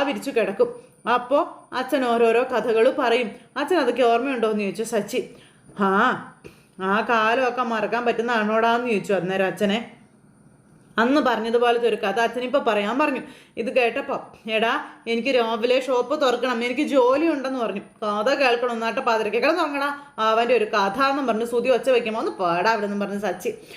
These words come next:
"അച്ഛാ അന്നത്തെ പോലെ ഒരു കഥ പറഞ്ഞു അച്ഛാ, പറ അച്ഛാ" എന്നും പറഞ്ഞ് സച്ചിയെ.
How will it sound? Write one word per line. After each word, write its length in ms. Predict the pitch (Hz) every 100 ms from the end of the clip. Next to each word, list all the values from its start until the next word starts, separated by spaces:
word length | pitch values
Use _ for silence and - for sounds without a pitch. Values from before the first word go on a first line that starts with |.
| - -
"അച്ഛാ 240 | 226 277 269 -
അന്നത്തെ 240 | 254 262 226
പോലെ 200 | 220 214
ഒരു 100 | 214
കഥ 220 | 233 233
പറഞ്ഞു 300 | 247 190 202
അച്ഛാ, 200 | 175 196 170 233
പറ 160 | 254
അച്ഛാ" 300 | 269 202 202 196
എന്നും 160 | 202
പറഞ്ഞ് 300 | 196 190 220
സച്ചിയെ. 420 | 240 196 - 220